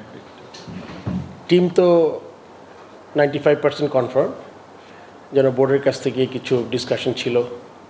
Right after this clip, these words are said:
Team আসছে, change হয়েছে তিনটা আর কি। So সেক্ষেত্রে কিছু নিয়মকানুনের ব্যাপার ছিল, ওগুলো নিয়ে আলোচনা করেছি। এখনও concrete সব কিছু হয়নি, but probably আজকে এক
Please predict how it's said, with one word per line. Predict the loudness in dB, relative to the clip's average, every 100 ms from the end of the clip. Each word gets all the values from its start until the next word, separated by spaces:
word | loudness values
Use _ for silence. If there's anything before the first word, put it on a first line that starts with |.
| -20 -20 -20 -20 -20 -20 -20 -20 -20 -20 -20 -20 -20 -20 -20 -20 -20 -20 -20 -20 -6
Team | 0 4
আসছে, | 4 2 2 4 4 2 -4 2
change | 4 4
হয়েছে | 2 -2 -2
তিনটা | 2 2 4 2
আর | 0
কি। | -2 -6 -8 -20 -20 -20 -20 -20 -20 -12
So | -4
সেক্ষেত্রে | 0 2 0 -2
কিছু | -2 4
নিয়মকানুনের | 4 4 2 2 2
ব্যাপার | 2 2 2
ছিল, | 0 0
ওগুলো | 0 2
নিয়ে | 2
আলোচনা | 2 2 0
করেছি। | 2 0 -2 -6 -8 -18 -20 -20 -20 -16
এখনও | -2 0 2
concrete | 2 0 -2
সব | -2 -2
কিছু | -4 0
হয়নি, | 2 4 2 0
but | 0 2
probably | 2 2
আজকে | 0 2
এক | 0 0 -4